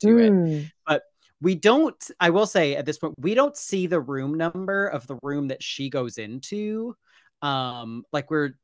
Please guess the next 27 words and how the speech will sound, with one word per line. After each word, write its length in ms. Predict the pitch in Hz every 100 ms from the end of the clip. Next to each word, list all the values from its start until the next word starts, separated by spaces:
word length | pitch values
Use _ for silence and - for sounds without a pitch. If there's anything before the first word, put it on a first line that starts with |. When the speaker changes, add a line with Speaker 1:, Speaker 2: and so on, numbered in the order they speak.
| _ -
Speaker 1:
assuming 640 | 139 - 135 135 185 240
it's 180 | 269 -
three 220 | 254 262
twenty-nine. 920 | - 254 247 247 240 247 247 240 240
There's 180 | 175 220
a 60 | 294
lot 400 | 240 143 147 139
of 180 | 127 - - _ _ _ _ _ _ _ -
odd 340 | 139 135 127 -
things 360 | 123 117 104
that 140 | 123 110
happen 320 | 107 104 -
here. 260 | 113 117 123
So 140 | -
she 260 | 127 - 190
goes 260 | 226 214
in, 440 | 143 127 120 117 131 _ _ _ _
um, 680 | 139 135 127 123 123 117 120 _ _ _ _ _ _ _ _ _ _ _ _ _
we 160 | 156
see 260 | 151 - 175
her 180 | 165 165
in 120 | 165
the 100 | 170
room. 540 | 131 107 101 98 123 - _ _
We 140 | 147 156
hear, 440 | - 180 185 202
like, 480 | 180 139 127 -